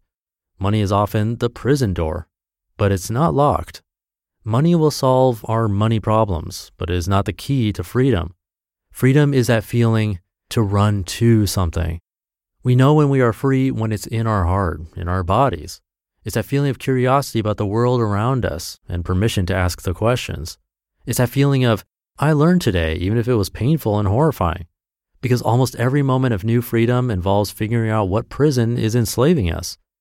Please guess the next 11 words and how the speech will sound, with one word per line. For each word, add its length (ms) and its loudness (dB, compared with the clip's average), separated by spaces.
The 120 4
prison 300 2
might 140 2
be 160 0
a 100 -2
job, 500 -2
a 80 0
relationship, 760 -2
the 240 -2
incorrect 460 0
goal, 480 0